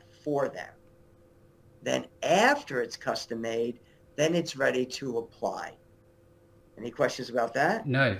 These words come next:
Speaker 2: fantastic. Um, does it, does it ever need to be, like, topped up? Do, do, do you find that clients come back and ask for more in addition to the
Speaker 1: Sure, sure.
Speaker 2: Yeah.
Speaker 1: And, and that kinda leads into the maintenance of it. It is non-surgical.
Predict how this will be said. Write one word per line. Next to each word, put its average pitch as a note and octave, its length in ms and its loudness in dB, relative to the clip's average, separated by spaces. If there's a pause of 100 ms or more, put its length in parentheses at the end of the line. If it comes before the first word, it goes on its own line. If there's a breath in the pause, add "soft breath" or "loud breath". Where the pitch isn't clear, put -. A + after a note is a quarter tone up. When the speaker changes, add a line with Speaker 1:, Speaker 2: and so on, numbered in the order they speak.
(140)
Speaker 2:
fantastic. A#2+ 580 2
Um, A#2 220 6
does C#3 220 4
it, C#3+ 200 4
does D#3+ 160 2
it D#3 100 4
ever A3+ 200 6
need D3 280 4
to C3+ 80 -4
be, B2 180 0
like, A2 300 6
topped - 360 0
up? D#3+ 380 2
Do, A#2 300 4
do, A#2 300 2
do A#2+ 100 -2
you A#2 140 4
find C3 360 2
that A#2 140 -4
clients A#2 400 -2
come A2 260 -2
back A2+ 320 2
and G#2 240 0 (340 loud breath)
ask A#2 360 2
for - 220 -6
more A2 460 0 (260)
in A#2 160 2
addition A#2+ 400 0
to B2+ 120 -4
the A2 440 2 (340)
Speaker 1:
Sure, - 720 6
sure. D#3+ 460 6
Speaker 2:
Yeah. B2 40 -6
Speaker 1:
And, D#3 120 -4
and E3+ 160 -4
that A3 200 4
kinda A3 260 4
leads D#3+ 420 4
into D3 520 -2
the B2 120 -4
maintenance C#3 680 -4
of G#2+ 160 -6
it. G2+ 140 -8 (120)
It C#3+ 200 -6
is F#3 280 4
non-surgical. C3+ 1160 -2